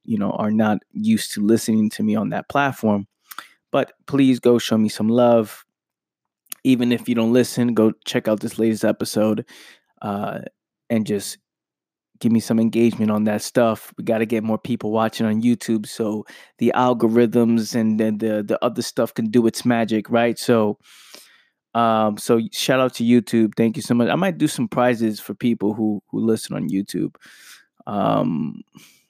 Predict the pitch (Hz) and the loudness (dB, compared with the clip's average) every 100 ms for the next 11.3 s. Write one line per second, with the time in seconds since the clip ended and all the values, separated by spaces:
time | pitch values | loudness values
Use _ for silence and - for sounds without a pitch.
0 | _ - - - 117 113 104 - 113 107 | _ -20 -14 -4 0 0 -2 -2 -4 -4
1 | - 120 113 110 104 107 107 - - 104 | -4 -2 0 0 0 -4 -6 -8 -8 -6
2 | 90 87 - - _ _ _ _ _ _ | -6 -8 -12 -18 _ _ _ _ _ _
3 | _ _ - 104 - - 107 107 107 113 | _ _ -12 -10 -6 0 0 0 -2 -4
4 | 110 117 120 104 - 107 107 - 147 - | -4 -4 -2 -6 -2 -2 0 2 2 0
5 | _ _ _ _ _ - _ _ _ 120 | _ _ _ _ _ -18 _ _ _ 0
6 | - 113 - 113 127 143 - - - _ | 0 -2 0 0 2 0 -2 -8 -12 _
7 | _ _ _ - - - _ - 117 113 | _ _ _ -20 -20 -20 _ -2 2 2
8 | 107 - - _ _ - 127 123 120 113 | 2 -2 -4 _ _ -6 -4 2 4 4
9 | 110 104 110 104 - - 110 107 98 107 | 2 0 -2 -2 -6 -8 -4 -4 -4 -8
10 | 104 104 - - - - - 101 - - | -6 -8 -12 -14 -12 -12 -8 -6 -8 -2
11 | 113 107 113 | -2 -2 -10